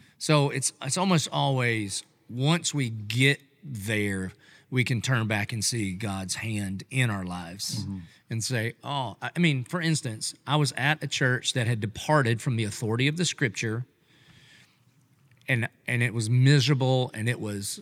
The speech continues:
Speaker 1: I'm like, "What am I doing here?" And, and I was in trouble all the time, and it was a very, very low season. But that's what led me to Jacksonville.
Speaker 2: Mm-hmm.
Speaker 1: So it's easy on this side to look back and be like, "Oh, I can see God's hand."
Speaker 2: Mm.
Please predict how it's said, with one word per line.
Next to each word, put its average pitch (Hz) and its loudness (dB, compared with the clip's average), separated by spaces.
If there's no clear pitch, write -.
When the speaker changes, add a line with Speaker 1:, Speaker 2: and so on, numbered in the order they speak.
Speaker 1:
I'm 120 -2
like, 104 -4
"What 127 0
am 104 -2
I 95 -4
doing 120 0
here?" 117 2
And, 95 -8
and 95 -4
I 110 -8
was 110 -2
in 127 2
trouble 120 2
all 113 0
the 107 -6
time, 110 -4
and 120 4
it 131 4
was 123 -2
a 104 -2
very, 131 10
very 131 6
low 113 6
season. 92 -2
But 120 -2
that's 135 2
what 135 0
led 120 0
me 117 0
to 110 -2
Jacksonville. 107 -2
Speaker 2:
Mm-hmm. 131 2
Speaker 1:
So 160 4
it's 165 2
easy 165 4
on 113 -4
this 208 6
side 101 0
to 131 -6
look 113 -4
back 104 -2
and 117 -6
be 113 -2
like, 101 -6
"Oh, 170 -4
I - -8
can 131 -8
see 120 -2
God's 92 -6
hand." 117 0
Speaker 2:
Mm. 113 -2